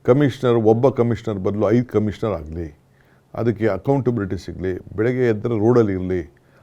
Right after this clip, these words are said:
ಅವ್ರೂ ಪೌರ ಕಾರ್ಮಿಕರು ಯಾವ ರೀತಿ ಬೆಳಗ್ಗೆ ಆರು ಗಂಟೆಗೆ ಶುರು ಮಾಡ್ತಾರೆ, ಹಂಗೆ ಅವರು ಕೂಡ ರೋಡಲ್ಲಿ ಹಿಡಿದು ಟ್ವೆಂಟಿ ಫೋರ್ ಬಾರ್ ಸೆವೆನ್ ಕೆಲಸ ಮಾಡಬೇಕು ನಮ್ಮ ಕಾರ್ಪೊರೇಷನ್ಸು.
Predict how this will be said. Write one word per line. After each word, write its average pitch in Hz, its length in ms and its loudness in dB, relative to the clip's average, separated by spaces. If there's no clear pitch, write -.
ಅವ್ರೂ 147 440 0
ಪೌರ 131 320 6
ಕಾರ್ಮಿಕರು 127 720 2
ಯಾವ 110 200 2
ರೀತಿ 120 380 2
ಬೆಳಗ್ಗೆ 104 280 2
ಆರು 101 220 0
ಗಂಟೆಗೆ 113 240 -2
ಶುರು 107 220 -4
ಮಾಡ್ತಾರೆ, 104 560 -8
ಹಂಗೆ 139 200 0
ಅವರು 156 300 10
ಕೂಡ 151 200 4
ರೋಡಲ್ಲಿ 139 360 4
ಹಿಡಿದು 123 280 0
ಟ್ವೆಂಟಿ 127 400 -2
ಫೋರ್ 127 240 0
ಬಾರ್ 101 240 -2
ಸೆವೆನ್ 120 280 -6
ಕೆಲಸ 90 260 -4
ಮಾಡಬೇಕು 92 460 -4
ನಮ್ಮ 85 160 -10
ಕಾರ್ಪೊರೇಷನ್ಸು. 85 800 -12